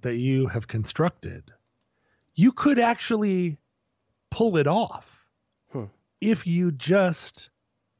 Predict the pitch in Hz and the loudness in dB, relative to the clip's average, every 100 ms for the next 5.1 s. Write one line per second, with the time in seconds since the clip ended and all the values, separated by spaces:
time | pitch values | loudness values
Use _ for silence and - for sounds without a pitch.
0 | _ - 135 113 - - 165 160 156 143 | _ -6 -6 -6 -12 -4 -2 0 -2 -2
1 | 139 117 90 104 104 98 92 87 87 _ | -2 -4 -4 -6 -6 -6 -6 -8 -12 _
2 | _ _ _ _ - 139 190 175 135 120 | _ _ _ _ -6 2 4 4 4 0
3 | - - 123 120 113 - 104 92 - _ | -2 -4 -2 -2 -4 -4 -6 -6 -14 _
4 | _ 110 107 95 92 90 90 78 78 69 | _ -2 0 0 -2 -4 -4 -6 -12 -14